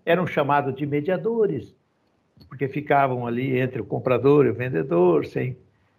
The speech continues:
eh, se intrometer, ou mais tecnicamente. E, em função disso, ele se interessou muito,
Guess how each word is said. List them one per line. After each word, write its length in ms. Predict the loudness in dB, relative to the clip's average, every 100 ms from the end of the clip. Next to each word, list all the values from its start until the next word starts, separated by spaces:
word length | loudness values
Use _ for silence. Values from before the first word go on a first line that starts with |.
| _
eh, 460 | -6 -4 -4 -4 -6
se 140 | -8 -6
intrometer, 440 | -2 0 2 2
ou 120 | 4
mais 200 | 4 2
tecnicamente. 1120 | 2 0 0 -4 -4 -2 -2 0 -2 -2 -8 -12 _ _ _ _ _ _ -20 _
E, 880 | 2 4 4 4 4 4 6 6 6 6
em 60 |
função 420 | 4 2 4 2
disso, 580 | 4 2 0 0 0 0 -8 _ _ _ _ _ _ _ _ _ _
ele 320 | 0 2 4 2
se 160 | 0
interessou 480 | 2 6 6 4 0
muito, 460 | 2 0 -2 -10